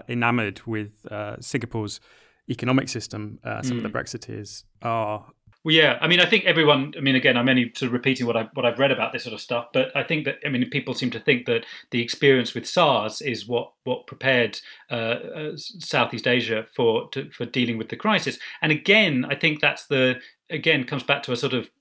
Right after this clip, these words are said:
Speaker 2: plane crash investigation mentality, which is to actually be a, a, a proper empiricist about this kind of stuff and to actually try and kind of piece together a, a narrative and a version of events about what did, didn't work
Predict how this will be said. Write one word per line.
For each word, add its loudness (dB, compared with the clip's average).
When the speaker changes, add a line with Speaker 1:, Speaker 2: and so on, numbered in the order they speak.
Speaker 2:
plane 2
crash -2
investigation -2
mentality, -2
which -2
is 0
to 4
actually 0
be 4
a, 0
a, -4
a -8
proper -2
empiricist 2
about -8
this -12
kind -10
of -10
stuff -8
and -8
to -4
actually -4
try 2
and -2
kind -2
of -10
piece -4
together 0
a, -2
a -4
narrative 0
and -6
a -4
version 2
of -4
events 0
about -2
what -6
did, 0
didn't -6
work 0